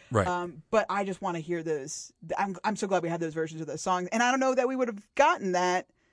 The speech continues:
Speaker 2: in that live, you know, live concert situation.
Speaker 1: That's exactly it. And I think that's fine. If, if he is now a studio artist and he needs to go in and we need to, like, work on it and whatever his process is that we don't know much about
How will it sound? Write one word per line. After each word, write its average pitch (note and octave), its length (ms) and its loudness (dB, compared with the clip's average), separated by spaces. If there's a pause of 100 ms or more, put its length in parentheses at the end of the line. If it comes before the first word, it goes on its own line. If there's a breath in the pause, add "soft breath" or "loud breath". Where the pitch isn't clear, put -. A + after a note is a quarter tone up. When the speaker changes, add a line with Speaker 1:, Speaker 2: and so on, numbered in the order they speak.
(180)
Speaker 2:
in A#3 200 8
that A3 180 2
live, G3+ 600 6
you G#3+ 140 -2
know, F3 200 0
live F3+ 280 2
concert G3 520 -4
situation. F#3 460 -4
Speaker 1:
That's G2+ 300 2
exactly F#2+ 480 -2
it. F2 180 -8 (140)
And A#2+ 120 6
I B2+ 80 8
think C3+ 200 2
that's C#3 160 4
fine. C#3 420 2
If, G#2+ 160 -2
if A#2 200 -4
he D#3 260 2
is A#2+ 160 2
now A#2+ 160 2
a A2+ 40 2
studio B2 600 0 (340)
artist D3 460 2
and F#2 100 -4
he F#2 80 -2
needs F#2+ 260 -4
to G#2 80 -6
go G#2 180 0
in A#2 120 0
and G#2+ 140 0
we F#2 80 -2
need F#2+ 220 -4
to, G2+ 80 -4
like, F#2+ 240 -6
work A2 200 -2
on B2 200 2
it A#2 100 2
and F2+ 160 -4 (300 loud breath)
whatever C3 320 10
his A#2+ 180 2
process A#2+ 480 4
is A#2+ 140 2
that G2+ 100 0
we G2+ 80 -2
don't A2 180 0
know G#2 120 0
much G#2+ 200 0
about B2 360 -2